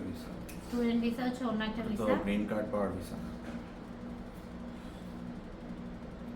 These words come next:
Speaker 1: স্টুডেন্ট ভিসা হচ্ছে যারা এখানে এসে পড়ালেখা করবে, তারপরে এখানে কোনো একটা কোম্পানির সাথে চাকরি নিবে,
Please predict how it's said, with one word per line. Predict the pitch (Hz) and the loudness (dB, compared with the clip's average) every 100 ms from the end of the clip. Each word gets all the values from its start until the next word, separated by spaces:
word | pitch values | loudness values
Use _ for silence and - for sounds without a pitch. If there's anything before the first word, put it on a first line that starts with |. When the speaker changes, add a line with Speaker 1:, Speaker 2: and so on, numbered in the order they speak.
| - - - - - - | -6 -6 -6 -6 -6 -6
Speaker 1:
স্টুডেন্ট | - 104 107 104 | -4 -2 0 -2
ভিসা | 113 - 110 | -2 -2 -2
হচ্ছে | 107 - 110 110 107 107 98 | -2 -4 -2 -2 -2 -2 -2
যারা | 101 98 95 | 0 2 2
এখানে | 98 101 95 98 | 2 2 2 0
এসে | - 95 95 92 - - - - | 0 0 0 -2 -6 -8 -8 -6
পড়ালেখা | 110 107 110 113 101 107 | 0 4 4 2 0 -2
করবে, | 104 110 110 110 | 0 0 0 -2
তারপরে | - 95 95 98 | -2 -2 0 0
এখানে | 98 95 95 | 2 0 0
কোনো | 95 95 | 0 0
একটা | - - 92 - - - - - - | -2 -2 -4 -4 -4 -4 -6 -6 -2
কোম্পানির | 107 95 104 - | -2 2 0 2
সাথে | 104 107 | 0 2
চাকরি | 117 120 135 139 | 0 2 0 0
নিবে, | 135 147 | 0 0